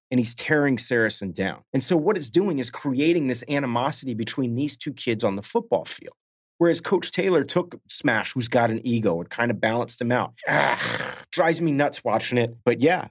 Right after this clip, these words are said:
I mean, I think the wheels, once again, are starting to turn with Coach. You can start to see things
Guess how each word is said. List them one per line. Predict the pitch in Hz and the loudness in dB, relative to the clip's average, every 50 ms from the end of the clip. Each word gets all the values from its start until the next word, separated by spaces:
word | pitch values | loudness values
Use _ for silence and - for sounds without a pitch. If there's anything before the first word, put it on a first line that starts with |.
| - - | -4 -2
I | 98 101 | 2 4
mean, | 107 110 110 107 | 4 4 4 4
I | 107 110 | 4 2
think | - 123 113 117 | 2 0 0 2
the | 123 | 2
wheels, | 104 110 117 117 113 110 - - 98 | 4 4 6 6 4 4 0 -2 -2
once | 107 110 104 - - | -2 -2 -2 -2 -2
again, | 117 175 208 180 | -2 0 0 0
are | 123 | -2
starting | - - - 110 104 - 113 | -4 0 0 0 0 0 -2
to | 104 | -8
turn | - - 113 117 120 | -4 -2 0 2 2
with | 123 120 120 | 2 0 0
Coach. | - - - - - - - - | -2 -2 -2 -2 -4 -10 -12 -10
You | 131 120 113 | -10 -6 0
can | - 127 110 | 0 0 0
start | - - 143 139 139 - | 0 0 0 0 0 -2
to | - | -8
see | - - - 139 135 131 123 | -8 -4 0 2 4 4 2
things | 117 117 123 113 110 101 98 - - - | 2 0 -2 -2 -2 -2 -4 -8 -10 -12